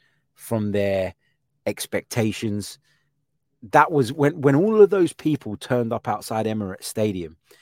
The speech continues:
that afternoon to protest against the idea of the Super League. And I remember this because I was there. I,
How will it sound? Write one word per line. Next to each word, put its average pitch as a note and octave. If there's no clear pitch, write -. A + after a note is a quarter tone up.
that A#2+
afternoon A#2+
to F2+
protest -
against G2+
the G#2
idea F#2+
of F#2+
the F#2
Super F#2+
League. F2
And A2
I D3+
remember D#3+
this G#2+
because G2+
I G#2
was F#2+
there. A2
I, E3+